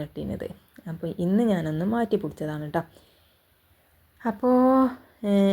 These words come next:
അപ്പം ഇങ്ങനെ എണ്ണിക്കാമ്പൊക്കെ കിട്ടുമ്പോൾ, ഏ, ഉണ്ടാക്കി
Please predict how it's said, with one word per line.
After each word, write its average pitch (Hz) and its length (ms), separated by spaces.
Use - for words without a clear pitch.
അപ്പം 196 220
ഇങ്ങനെ 170 200
എണ്ണിക്കാമ്പൊക്കെ 170 600
കിട്ടുമ്പോൾ, 170 380
ഏ, - 20
ഉണ്ടാക്കി 165 340